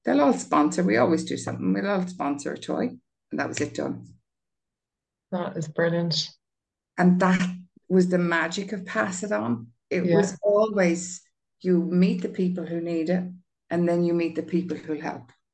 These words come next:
Speaker 2: And you
Speaker 1: And
Speaker 2: had built up so many connections, I suppose, at that stage, and that people wanted to get involved and to help.
Speaker 1: But people have come out of nowhere that really, you know, need it. And then we've just added it on.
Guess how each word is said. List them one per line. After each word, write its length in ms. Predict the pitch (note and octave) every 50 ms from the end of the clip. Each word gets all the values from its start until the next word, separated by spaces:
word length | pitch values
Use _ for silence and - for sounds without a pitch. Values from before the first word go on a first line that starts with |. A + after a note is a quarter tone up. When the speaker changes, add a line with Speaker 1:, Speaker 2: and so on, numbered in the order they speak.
| _ _ _ _ _ -
Speaker 2:
And 140 | F#3+ F3+ F3+
you 80 | F#3+ F#3
Speaker 1:
And 80 | F#3
Speaker 2:
had 120 | F#3 F#3+ -
built 260 | F#3 F#3 F#3+ F#3+ G3
up 140 | F#3+ F#3+ -
so 200 | - - F#3+ F3
many 240 | E3+ E3 D#3+ D#3 D3+
connections, 600 | D3+ D3+ - E3 E3 E3+ D#3+ - - - E3 D3+ D#3+
I 60 | D#3+
suppose, 380 | D3+ D#3 - E3 E3+ D#3+ D#3
at 100 | D#3 D3+
that 240 | - E3 E3 D3+ D#3
stage, 440 | - - F3 - E3+ E3+ E3+ - -
and 120 | E3+ E3
that 120 | D#3+ D#3 D#3
people 280 | - E3 D3+ D#3+ D#3
wanted 480 | D3+ D#3 D#3 D#3+ D#3+ D#3 - D#3+ D3+ -
to 160 | - - D#3+ D#3
get 200 | D#3 D3+ D#3 D#3
involved 560 | D#3+ D#3 D#3 D#3 D#3 D#3 D#3 D#3 D#3 - D#3+
and 100 | D#3+ D3+
to 100 | D3 D3+
help. 300 | D3+ D#3 D#3 D#3+ D#3 D#3 - _ _ _ _ _ _ _ _ _ _ _ _ _ _ _ -
Speaker 1:
But 120 | - F#3 F3+
people 260 | - B3 A#3+ B3+ B3+
have 200 | A3+ A3 F3+ F3+
come 280 | - - G3+ F#3 F3+ F3+
out 240 | F#3+ F#3 F#3 - -
of 260 | F#3 F3+ F3 F3+ -
nowhere 640 | F#3 F3+ F3+ F#3 G3 G3 F#3+ E3+ D3+ C#3+ D3 D3 - -
that 240 | D#3 D#3 - - -
really, 440 | - E3 F3 F3+ F3+ F3 D#3 D3+ - - - - -
you 60 | G#2+
know, 340 | - D#3 D3 D3 - - _ _ _ _ _ _ _ _ _ _ _ -
need 240 | - G3+ G3+ F#3+ F3+
it. 100 | E3+ -
And 120 | - F3+ F#3+
then 140 | G3+ G#3+ A3
we've 140 | A3+ G#3+
just 240 | A3+ C#4 D4+ D4+ -
added 320 | F#3 F3+ F3+ F3 E3 D#3 E3
it 100 | D#3+ E3
on. 440 | E3 E3 E3 E3 - - - -